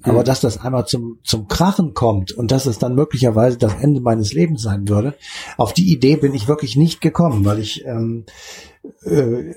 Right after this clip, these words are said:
Speaker 2: ich hatte andere Dinge im Kopf.
Speaker 1: Ja.
Speaker 2: Und, und
Speaker 1: Ich war Schüler.
Speaker 2: das,
Speaker 1: Meine, was, was willst du
Speaker 2: ja,
Speaker 1: erwarten?
Speaker 2: ich war Student. Also insofern,
Speaker 1: <laughs>
Speaker 2: äh, das hat mich wirklich null interessiert. Genauso,
Speaker 1: Ja.
Speaker 2: ob ich einen Beruf kriege später oder all diese Dinge. Das hat mich einfach nicht interessiert, sondern ich habe das gemacht, was ich machen wollte.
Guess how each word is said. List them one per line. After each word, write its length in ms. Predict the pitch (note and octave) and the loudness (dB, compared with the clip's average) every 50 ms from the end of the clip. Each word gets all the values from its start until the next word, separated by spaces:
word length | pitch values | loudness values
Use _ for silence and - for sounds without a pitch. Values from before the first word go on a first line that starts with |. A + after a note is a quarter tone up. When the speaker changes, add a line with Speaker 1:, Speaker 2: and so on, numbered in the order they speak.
| - - | -14 -6
Speaker 2:
ich 160 | - D#3 - | -4 0 0
hatte 160 | D3 - F3 E3+ | 2 0 2 0
andere 260 | G3+ G#3+ G3 E3+ C#3+ | 2 2 2 2 4
Dinge 220 | B2+ B2 A2+ A2 | 2 2 2 2
im 120 | G2+ G2+ - | 0 0 2
Kopf. 300 | - G2 F2 - - - | 2 2 2 0 -2 -2
Speaker 1:
Ja. 120 | D#3 B2 A2+ - | -2 -2 -2 -6
Speaker 2:
Und, 500 | - - G#2+ A2 C3 C3 A#2+ - - - | -16 -16 -8 -6 -6 -6 -6 -6 -6 -4
und 80 | G#2+ - | -4 -2
Speaker 1:
Ich 160 | C3+ - - | -2 0 0
war 100 | A2+ - | 2 2
Schüler. 440 | - - D#3 E3 D3+ C3 G2 F#2+ - | 2 4 4 4 4 4 2 0 -4
Speaker 2:
das, 240 | - D#3 A2 A2 G#2 | -2 -2 -2 0 -2
Speaker 1:
Meine, 140 | A#2 A2+ A2 | -2 -2 -2
was, 80 | - | -2
was 140 | A2+ G#2 A#2+ | -6 -2 0
willst 160 | A#2+ - D3 | 0 2 2
du 40 | A#2 | 2
Speaker 2:
ja, 40 | G2+ | 4
Speaker 1:
erwarten? 340 | E3+ F3 F#3 E3+ - - - | 4 4 4 4 2 0 -4
Speaker 2:
ich 100 | - - | 0 0
war 100 | C#3+ B2+ | 0 0
Student. 420 | - - D#3 D3+ E3 D#3+ B2+ A2 | 0 -2 2 2 2 2 2 0
Also 160 | G#2 A2 A2+ A#2+ | 0 0 0 0
insofern, 560 | A#2+ B2+ C#3+ - D3 C#3 C3 B2+ B2+ A#2+ A#2+ | 0 0 0 2 2 2 2 2 0 0 -2
Speaker 1:
<laughs> 0 | |
Speaker 2:
äh, 240 | C3+ C3 A#2+ A#2+ A#2 - - - - - - E3+ E3+ - - C3+ C3+ - - | 0 2 2 0 0 -4 -10 -12 -14 -12 -14 -12 -12 -10 -10 -12 -12 -14 -14
das 280 | C#3 C3+ C3+ B2 - D#3+ | -4 -2 -2 0 2 0
hat 100 | E3+ D3+ | 0 2
mich 220 | D#3 D3 - - | 2 0 0 2
wirklich 360 | F3+ E3+ - F#3 E3 - - - C#3+ | 0 2 2 2 0 0 -2 0 2
null 280 | C3+ D3+ F#3+ G#3 F#3+ | 4 4 4 4 2
interessiert. 500 | D3 C#3 A#2+ - A#2 G#2 - B2 A2 A2 | 0 -2 -2 -2 -2 -2 0 0 0 0
Genauso, 380 | - B2 A#2+ A#2+ C#3 D3+ D3+ D#3 | 0 0 2 4 2 2 0 -2
Speaker 1:
Ja. 40 | - | -2
Speaker 2:
ob 80 | B2+ | -2
ich 140 | C#3 B2 B2+ | -2 -2 -2
einen 160 | B2+ C3 A#2+ | -2 -4 0
Beruf 320 | A#2 A2 A2+ F#3 A3 - - | 0 2 2 2 0 0 0
kriege 260 | - C3 A#2 A2 G2+ | -2 0 2 2 0
später 340 | - - A#2 A2 G2+ A2+ G2+ | 2 2 2 4 4 2 2
oder 220 | G#2+ G#2+ G#2+ G2 - | 4 2 2 0 2
all 140 | A#2 B2 B2+ | 0 0 2
diese 200 | C3+ A#2+ A#2+ A#2 | 2 2 2 2
Dinge. 180 | A#2 A2+ A2+ | 2 2 2
Das 160 | G#2+ A2 G2+ C#3+ | 2 2 2 2
hat 140 | D#3 - | 2 2
mich 160 | D#3+ C3+ - - | 0 0 0 -2
einfach 300 | C3+ D#3+ D#3 D#3 B2 A#2 | -2 0 0 0 0 2
nicht 260 | C3 D3+ D3 - - | 0 0 0 0 -2
interessiert, 480 | D#3 C#3 - C3 A#2+ - C#3+ A#2+ G2+ | -4 -2 -2 -2 -2 2 0 0 2
sondern 180 | G#2 G#2 G#2 G#2+ | 0 -2 -2 -2
ich 140 | A2+ - C#3+ | 0 0 0
habe 100 | C#3+ - | 2 2
das 140 | C#3 A2+ - | 0 -2 0
gemacht, 320 | - C3 C3 C#3+ C#3+ - | -2 0 0 0 0 0
was 120 | C#3+ A2+ - | -2 -2 0
ich 40 | B2+ | 0
machen 300 | B2+ A2 G#2 A2 G2+ G#2 | 0 2 2 0 2 4
wollte. 400 | G#2+ A#2+ C#3 C#3 G#3 A#3+ A#3+ | 4 4 4 4 2 0 -2